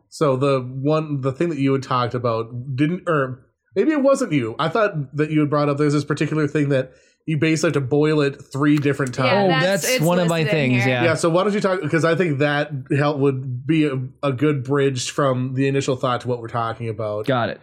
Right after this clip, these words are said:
Speaker 3: got it. So here's an example. So it's called the poke salad. And the poke weed and poke berry are what you make the salad with.
Speaker 2: I was gonna say this is not to be confused with a poke salad.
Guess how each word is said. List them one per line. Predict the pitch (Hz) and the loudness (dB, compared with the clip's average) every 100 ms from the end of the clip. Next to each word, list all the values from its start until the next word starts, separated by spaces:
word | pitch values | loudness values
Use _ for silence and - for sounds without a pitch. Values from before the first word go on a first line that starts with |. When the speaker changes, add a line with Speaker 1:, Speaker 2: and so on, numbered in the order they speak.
| - 139 | -8 -4
Speaker 3:
got | 104 80 | -2 -2
it. | - - - _ | -8 -18 -20 _
So | - | 0
here's | 190 196 | 4 4
an | |
example. | 185 135 104 87 - | 4 2 0 -6 -2
So | 151 | -2
it's | 143 | 0
called | - 165 165 | 0 2 0
the | |
poke | 151 156 117 | -2 -4 -2
salad. | - 80 53 64 - - _ - _ | -4 -4 -6 -8 -10 -16 _ -20 _
And | 143 147 131 - | -4 -2 -2 -2
the | 143 123 | 0 0
poke | - 202 202 | 0 -2 0
weed | 165 170 170 165 147 - _ _ _ | 2 2 2 0 -4 -12 _ _ _
and | 143 139 135 | -4 -2 0
poke | 160 151 - | -2 -2 0
berry | 135 120 123 | 2 2 2
are | 123 | 2
what | 117 110 - - | 2 0 -6 -6
you | 123 123 | -2 0
make | 101 98 | 0 -2
the | 131 | -4
salad | - 214 123 | 0 0 0
with. | 98 - - | -2 -6 -6
Speaker 2:
I | - | -6
was | 233 | -2
gonna | 233 | -2
say | 226 233 | -2 -2
this | 226 | 0
is | 226 | 2
not | 226 226 233 | 2 2 -2
to | 254 | -4
be | 262 240 | -4 0
confused | 254 240 240 226 | -2 0 0 -2
with | 226 | -4
a | 220 | -10
poke | - 240 220 - 247 233 | -4 -4 -4 -4 -2 0
salad. | 226 - 165 143 101 226 | -2 -6 -8 -6 -10 -12